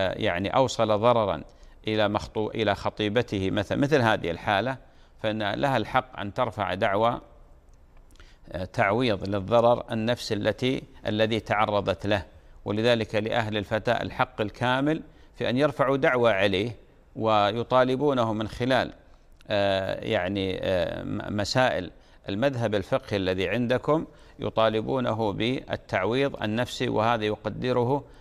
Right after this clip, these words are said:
القاضي، يقدره القاضي. والضرر النفسي الذي وصل إلى هذه الفتاة هي هذه الصدمة، صدمها وصدمة عنيفة وقوية،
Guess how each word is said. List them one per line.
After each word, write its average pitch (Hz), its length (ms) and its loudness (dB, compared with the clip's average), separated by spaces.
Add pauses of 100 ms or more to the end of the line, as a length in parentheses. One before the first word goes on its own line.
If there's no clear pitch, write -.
(200)
القاضي، 101 500 0 (400)
يقدره 113 680 -2
القاضي. 87 400 -4 (320)
والضرر 110 720 2
النفسي 127 560 -4
الذي 113 320 -2
وصل 117 420 0 (380)
إلى 110 180 0
هذه 117 260 0
الفتاة 104 400 -2
هي 127 180 -2
هذه 131 260 0
الصدمة، 123 520 0 (400)
صدمها 120 680 0
وصدمة 104 520 -2
عنيفة 110 720 0
وقوية، 113 800 2